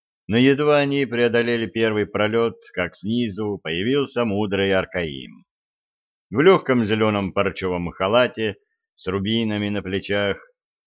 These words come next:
и в небольшой шапочке, которую украшал кристалл. Он стремительно поднялся по лестнице, и семенящий сзади великий сардар отстал на три пролёта. «Опустите!» —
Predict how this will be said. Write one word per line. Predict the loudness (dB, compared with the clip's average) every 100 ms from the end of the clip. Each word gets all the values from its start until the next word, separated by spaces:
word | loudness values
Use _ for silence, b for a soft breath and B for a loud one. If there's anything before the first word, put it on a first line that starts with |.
| _
и | -2 0
в |
небольшой | 0 0 0 -2 -2
шапочке, | 2 4 2 0 -6 -8 -10 -10 -10 _ _ _
которую | -6 0 2 4 2 -2
украшал | -4 -4 -4 -2 -2
кристалл. | -2 -6 -6 -10 -8 -6 -6 -10 -18 _ _ _ _ _ _ _ _ _ -2
Он | -2
стремительно | 0 0 0 0 -2 -2 0
поднялся | 0 0 0 0 -4
по | 0
лестнице, | 0 0 -4 -10 -8 -8 -8 _ _ _ _
и | -8
семенящий | -4 -2 2 2 0 -2 -6 -6
сзади | -4 0 0 0
великий | -2 -4 -6
сардар | -4 -2 -4 0 0 0 -6 _ _
отстал | -6 -4 -4 0 0 2
на | -2
три | -4 -6
пролёта. | -4 -6 -6 -6 -10 -12 -14 _ _ _ _ _ _ _ _ _ _ _ _ -6
«Опустите!» — | 0 0 0 -4 -6 -8 -4 -4 -4 -6 -8 -10